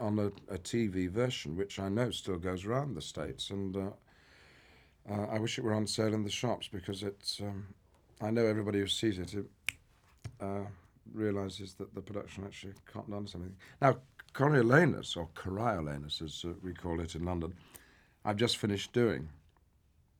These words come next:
And if you think I'm looking old this morning, you should see me the ni-, day morning after doing Coriolanus. Very energetic part. There's lots of fighting, you know, and running up and down the scenery. Um,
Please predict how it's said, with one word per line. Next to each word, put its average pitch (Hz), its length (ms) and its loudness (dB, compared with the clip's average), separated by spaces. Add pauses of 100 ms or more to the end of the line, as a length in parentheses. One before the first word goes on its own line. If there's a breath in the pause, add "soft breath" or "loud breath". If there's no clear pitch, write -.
(180)
And 82 120 -8
if - 100 -12
you 90 60 -6
think 98 260 -2
I'm 92 160 0
looking 90 300 -2
old 87 340 -2
this 80 220 -4
morning, 92 300 0
you 85 100 -2
should 82 200 -8
see 98 220 0
me 90 220 0 (340)
the - 100 -6 (220)
ni-, 85 220 -4 (540)
day 95 180 0
morning 90 320 0
after 85 200 -4
doing 85 200 -4
Coriolanus. 85 640 -4 (1120 soft breath)
Very 92 200 2
energetic 85 540 -2
part. 82 300 -4
There's 78 120 -12
lots - 260 -6
of 82 120 -10
fighting, 87 540 -6
you 82 100 -4
know, 85 80 -4
and 87 180 -4
running 85 240 -4
up 95 120 -10
and 82 100 -10
down 85 320 -6 (800)
the 87 100 -12
scenery. 85 520 -4 (2250 soft breath)
Um, 110 460 0